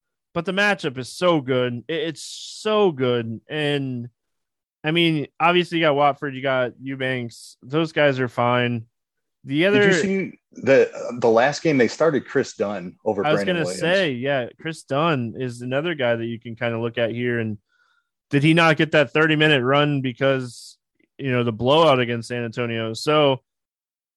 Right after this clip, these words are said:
Speaker 1: I mean, I, I like both of them, to be honest.
Speaker 2: Yeah, I think you definitely have to keep an eye on the starting lineup here. Um,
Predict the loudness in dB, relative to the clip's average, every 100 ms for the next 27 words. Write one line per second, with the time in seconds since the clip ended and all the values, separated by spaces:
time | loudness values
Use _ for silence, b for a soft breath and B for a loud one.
0 | _ _ _ _ _ _ _ -12 -10 -6
1 | -4 -2 0 0 2 2 2 -2 -6 -6
2 | -8 -10 -10 -6 -6 -4 -6 -12 -18 -20
3 | _ _ _ _ _ _ _ _ _ _
4 | _ _ _ _ _ 2 4 4 2 2
5 | 2 2 2 2 2 4 2 0 -2 -2
6 | 0 2 0 -2 -4 -2 -2 -2 -4 -6
7 | -4 -6 -6 -2 -2 -4 -10 -8 -6 -8
8 | -10